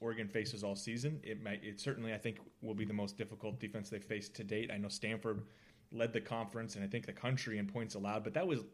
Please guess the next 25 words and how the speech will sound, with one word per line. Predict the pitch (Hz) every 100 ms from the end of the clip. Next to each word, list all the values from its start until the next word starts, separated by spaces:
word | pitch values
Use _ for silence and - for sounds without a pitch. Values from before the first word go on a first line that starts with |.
| -
in | 110
part | 98 135 127 107
due | 117
to | 113
their | 104 101
style | - 110 107
of | 101
play | 101
offensively, | 98 101 135 139 160 165
because | 160 104
they | 98
take | - 117
so | -
many | 98 98
plays, | - 113 117 120
and | 120
also | 160 147
because | 117 120 107
of | 101
the |
level | 104 101
of | 98
competition. | 110 101 101 113 - 98 - - - - - -
Not | 151 156
that, | 131 -